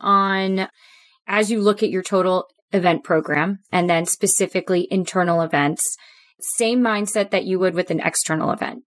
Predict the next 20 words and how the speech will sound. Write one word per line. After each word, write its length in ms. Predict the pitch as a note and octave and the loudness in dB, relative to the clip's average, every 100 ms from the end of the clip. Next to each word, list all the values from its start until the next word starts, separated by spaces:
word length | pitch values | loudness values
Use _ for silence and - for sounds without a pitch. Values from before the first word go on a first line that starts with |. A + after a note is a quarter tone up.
| - | -12
Not 320 | E3 E3 D#3+ | -4 0 0
every 260 | F3+ G3 F#3+ | 0 0 0
event 280 | F#3 F3 - - | 0 -2 -4 -4
has 180 | D3+ - | -2 0
to 80 | G3+ | 0
be 140 | F#3+ | 0
virtual. 440 | F3+ F#3 - F#3+ F3 | 2 0 0 0 0
Not 200 | E3 E3 | 0 -2
every 200 | F3 F3+ | 0 0
event 240 | E3+ D#3+ | 0 -2
has 200 | - F3 - | -4 -4 -4
to 100 | F#3 | 0
be 140 | G3 | 2
in 120 | F#3+ | 2
person. 340 | F#3 F3 - E3 | 0 -2 0 -2
I 80 | |
think 220 | E3 F3 F3+ | -2 -2 0
we've 180 | F3 | 0
learned 320 | F3+ F3+ F3 - | 2 0 0 0
that 320 | E3 D#3+ - | 0 0 -2